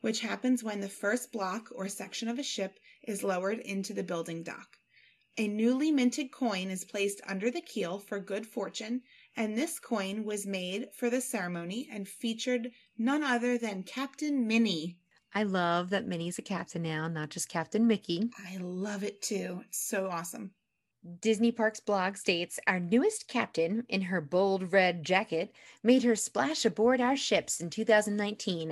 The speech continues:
Speaker 2: as part of a collection of initiatives aiming to inspire the next generation of female leaders in the cruise industry. And with Captain Minnie at the helm of the Disney Wish, our hope is to continue inspiring girls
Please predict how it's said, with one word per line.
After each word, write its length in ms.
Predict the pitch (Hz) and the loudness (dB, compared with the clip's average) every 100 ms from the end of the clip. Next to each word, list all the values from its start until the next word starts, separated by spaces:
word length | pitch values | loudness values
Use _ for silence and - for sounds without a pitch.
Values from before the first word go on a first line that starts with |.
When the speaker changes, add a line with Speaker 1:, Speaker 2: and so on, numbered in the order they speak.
| - | -2
Speaker 2:
as 160 | 180 | -4
part 280 | - - 233 | -2 2 2
of 80 | 254 | 2
a 40 | |
collection 500 | 269 277 262 - 190 185 | -2 0 -2 0 0 0
of 100 | 202 | 0
initiatives 640 | 240 277 175 160 165 - 190 | 2 2 2 2 0 -2 0
aiming 240 | 196 240 | 4 4
to 100 | 233 | 2
inspire 480 | 175 - - 196 214 | 0 2 6 8 6
the 100 | 175 | 2
next 440 | 160 170 196 - | 2 4 4 0
generation 640 | - 269 254 175 - 170 180 _ _ | 0 4 4 2 2 0 -2 _ _
of 140 | - - | -6 -4
female 480 | - 180 202 220 | -2 0 2 2
leaders 420 | 208 175 170 170 - | 2 2 2 0 -2
in 160 | 180 | -4
the 60 | 185 | -4
cruise 260 | - 381 175 | -2 -2 0
industry. 500 | 156 151 - 78 - - - _ _ - | -4 -4 -4 -6 -8 -20 -20 _ _ 0
And 100 | 196 | 2
with 160 | 175 | 2
Captain 500 | - 196 196 214 208 | 4 4 6 4 4
Minnie 260 | 208 220 226 | 6 6 4
at 100 | 214 | 4
the 80 | 190 | 2
helm 320 | 190 233 233 | 6 6 6
of 120 | 202 | 4
the 60 | 185 | 4
Disney 300 | 233 226 233 | 4 6 6
Wish, 340 | 247 339 - - - - | 6 2 -2 -8 -20 0
our 160 | 170 160 | 2 4
hope 280 | 226 247 | 4 2
is 100 | 233 - | 2 -2
to 80 | |
continue 480 | 196 170 - 220 233 | -2 -4 0 2 2
inspiring 580 | - 156 - 160 208 240 | 2 0 2 4 4 4
girls 340 | 202 196 196 | 2 0 -2